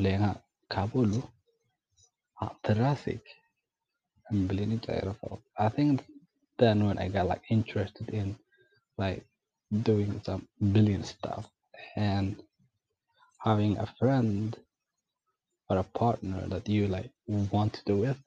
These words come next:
like, I think that will help me a lot. That's why I wanted this thing to, to work so good, because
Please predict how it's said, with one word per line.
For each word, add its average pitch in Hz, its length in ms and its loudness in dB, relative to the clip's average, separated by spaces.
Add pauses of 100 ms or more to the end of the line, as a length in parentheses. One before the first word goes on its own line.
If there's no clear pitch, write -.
(1080)
like, 98 120 2
I 101 60 2
think 101 240 -4
that 92 120 -2
will 90 160 -8
help - 240 -4
me 101 120 -6
a 76 60 -6
lot. 82 200 -8
That's 101 200 0
why 104 500 0
I 104 100 -2
wanted 101 540 -4
this 104 180 -2 (120)
thing - 260 -4 (1800)
to, 101 320 2
to 101 100 -2
work 98 340 2 (100)
so - 280 -6
good, 95 360 -8
because - 440 -8